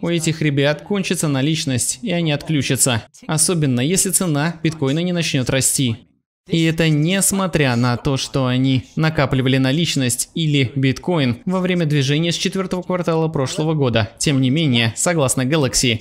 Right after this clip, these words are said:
новые асик модели могут, скорее всего, сбалансировать выключенные машины. Об этом позже. В то время как существует много майнеров, которые продают биткоин,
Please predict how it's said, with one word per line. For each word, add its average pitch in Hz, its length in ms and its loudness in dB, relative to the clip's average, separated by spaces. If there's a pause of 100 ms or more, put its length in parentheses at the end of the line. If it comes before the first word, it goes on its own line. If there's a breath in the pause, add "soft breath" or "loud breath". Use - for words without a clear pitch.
новые 139 440 2
асик 139 360 0
модели 143 420 2
могут, 135 380 0
скорее 139 360 0
всего, 151 520 -2
сбалансировать 170 880 2
выключенные 160 640 0
машины. 139 580 2
Об 190 320 0
этом 151 280 0
позже. 120 420 0 (520)
В 190 160 -12
то 220 140 0
время 196 400 0
как 151 460 0
существует 196 500 -2
много 143 380 2
майнеров, 135 400 0
которые 175 280 0
продают 175 360 0
биткоин, 135 640 0